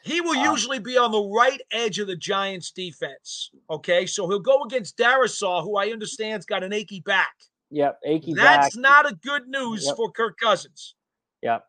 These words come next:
Speaker 2: So we'll see, 'cause Darisaw's been, when he's been healthy and fully up to his, you know, his playing up to his potential, he's been one of the best left tackles in the league. But to your
Speaker 1: Right.
Speaker 2: point,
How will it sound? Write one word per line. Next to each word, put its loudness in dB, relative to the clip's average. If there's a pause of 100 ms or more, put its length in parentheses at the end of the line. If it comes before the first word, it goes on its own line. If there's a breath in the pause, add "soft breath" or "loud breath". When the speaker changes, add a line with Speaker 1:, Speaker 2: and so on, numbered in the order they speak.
(140)
Speaker 2:
So -2
we'll 6
see, -2
'cause -10 (120)
Darisaw's 6
been, -2
when -6
he's -2
been 0
healthy 0
and -10
fully 0
up -2
to -8
his, -6 (100)
you -16
know, -12
his -8 (100)
playing -2
up -4
to -4
his -2
potential, -14 (580)
he's -8
been 0
one 0
of -6
the -6
best 0
left -2
tackles -2
in -12
the -12
league. -4
But -16
to -6
your -2
Speaker 1:
Right. 4
Speaker 2:
point, -2